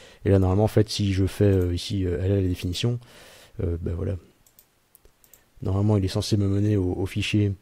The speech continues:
de ma bibliothèque, mais là, a priori, ça marche pas très bien. Alors, je, j'ai pas réussi à le configurer, en fait. Donc, il y a peut-être des variables d'environnement à régler, ou, euh,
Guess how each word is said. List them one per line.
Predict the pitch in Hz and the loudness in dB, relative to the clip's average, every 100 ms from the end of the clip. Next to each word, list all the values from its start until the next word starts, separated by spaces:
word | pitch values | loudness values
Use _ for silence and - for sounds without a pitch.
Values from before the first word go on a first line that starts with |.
| _ - _ _ _ _ 107 | _ -20 _ _ _ _ -4
de | 101 | -2
ma | 95 | 0
bibliothèque, | 92 90 92 90 123 - - _ - _ _ - | -2 -4 -2 0 0 -2 -18 _ -20 _ _ -4
mais | 95 | -2
là, | |
a | 107 | -2
priori, | - 95 104 | 0 4 4
ça | 107 95 | 4 0
marche | 92 - | -2 -2
pas | 95 | -4
très | - | -4
bien. | 92 90 | -4 -4
Alors, | 98 90 | -4 -4
je, | 87 90 90 | -4 -6 -4
j'ai | 92 | -2
pas | 110 | 0
réussi | 113 110 | 2 2
à | |
le | 107 | 0
configurer, | 98 98 92 101 | -2 0 0 -2
en | 98 | -2
fait. | 110 | -4
Donc, | 120 - - - | -4 -8 -18 -4
il | 95 | -4
y | |
a | |
peut-être | - 104 | 2 2
des | 92 | 2
variables | 95 101 | 2 2
d'environnement | 98 98 104 101 104 101 | 2 2 2 2 2 2
à | |
régler, | 95 101 113 | 2 2 2
ou, | 107 92 | 2 0
euh, | 92 | 0